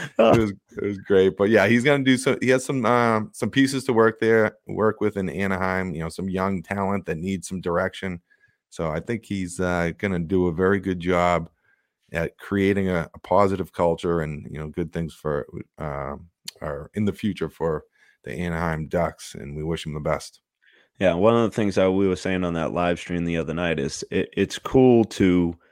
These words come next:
Speaker 1: see, and they were talking about Babcock and Laviolette and a lot of these guys, like, recycled, right? Guys just going over. And, and you look at Maurice and, you know, obviously Ca-,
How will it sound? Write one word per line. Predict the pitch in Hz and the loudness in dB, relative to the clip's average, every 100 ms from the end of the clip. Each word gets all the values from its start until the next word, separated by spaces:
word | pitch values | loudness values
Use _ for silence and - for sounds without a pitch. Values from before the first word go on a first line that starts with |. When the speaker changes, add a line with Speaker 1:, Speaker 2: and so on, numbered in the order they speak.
| _ _ _ | _ _ _
Speaker 1:
see, | - - 95 95 95 | -8 -2 2 4 4
and | 98 | 4
they | |
were | 101 | 2
talking | 117 107 101 | 2 0 0
about | 95 90 - | 0 0 2
Babcock | 82 80 67 82 80 80 - | 0 0 -2 -4 -2 -2 -6
and | 78 78 | -8 -6
Laviolette | 82 80 78 78 80 78 78 - | -4 -4 -4 -4 -4 -4 -6 -8
and | 78 | -6
a | 73 | -2
lot | 101 95 | 0 2
of | |
these | 87 80 | 0 -2
guys, | 85 80 80 | 0 0 0
like, | 82 | -4
recycled, | - 110 - 95 - 76 71 | 2 2 4 4 2 -4 -2
right? | 80 90 - - | 0 0 -2 -8
Guys | - 82 82 | 0 0 0
just | 85 - | -6 -4
going | 82 82 | -2 0
over. | 85 85 | 0 0
And, | 95 | -2
and | 139 147 | 0 2
you | 170 | 2
look | 175 | 2
at | 113 90 | 0 -2
Maurice | 82 92 92 90 92 92 - | -2 2 4 4 2 0 -2
and, | 82 73 _ _ _ | -6 -6 _ _ _
you | 90 | 0
know, | 87 | 2
obviously | 87 87 87 | 2 0 -6
Ca-, | - 87 85 | 0 4 4